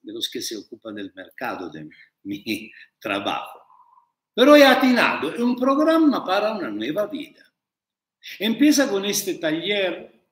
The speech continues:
que voy a dar el tres, cuatro y cinco, un viernes, sábado y domingo, un taller que doy desde hace treinta y cinco años. Claro, se ha evolucionado como todas las cosas, donde trabajo directamente sobre las emociones, sobre el asunto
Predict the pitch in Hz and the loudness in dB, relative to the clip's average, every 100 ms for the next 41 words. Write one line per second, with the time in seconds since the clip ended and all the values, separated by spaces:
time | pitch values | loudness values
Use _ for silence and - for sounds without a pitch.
0 | _ 127 120 120 113 107 117 113 107 117 | _ -8 -8 -6 -6 -6 -6 -4 -6 -10
1 | - _ _ _ _ 139 131 - 147 147 | -16 _ _ _ _ -12 -10 -6 -4 -4
2 | - 127 135 135 123 110 107 - 165 107 | -6 -8 -8 -8 -10 -8 -6 -6 -8 -8
3 | 98 110 147 165 147 117 - 123 120 123 | -10 -4 -4 -2 -4 -6 -10 -10 -8 -6
4 | 165 214 127 117 147 151 139 165 160 - | -4 -2 -2 -4 -6 -6 -4 -2 -2 -6
5 | 120 165 170 113 107 - 110 117 117 - | -6 -4 -4 -6 -12 -10 -10 -10 -14 -18
6 | 110 101 101 - 131 113 120 101 101 _ | -20 -18 -16 -16 -18 -16 -14 -14 -18 _
7 | - - - _ _ _ _ 277 - - | -18 -16 -16 _ _ _ _ -8 -8 -12
8 | - - - 135 101 80 78 - 190 117 | -20 -12 -8 -6 -8 -10 -8 -4 -4 -4
9 | - 82 80 85 - 110 110 117 - 175 | -6 -12 -16 -18 -14 -10 -8 -6 -4 -4
10 | 95 - - - - _ _ _ - - | -6 -10 -10 -12 -14 _ _ _ -4 -2
11 | 185 185 - 160 160 196 - 156 - 214 | 0 0 0 -2 -2 -4 -4 -6 -4 -6
12 | 220 - 196 190 208 - 147 - 170 147 | -6 -6 -8 -6 -6 -4 -4 -4 -4 -4
13 | 139 127 143 151 - 208 104 - 110 110 | -4 -2 -2 -2 -2 -4 -6 -10 -10 -8
14 | - 233 233 143 95 76 | -6 -4 -2 -2 -6 -14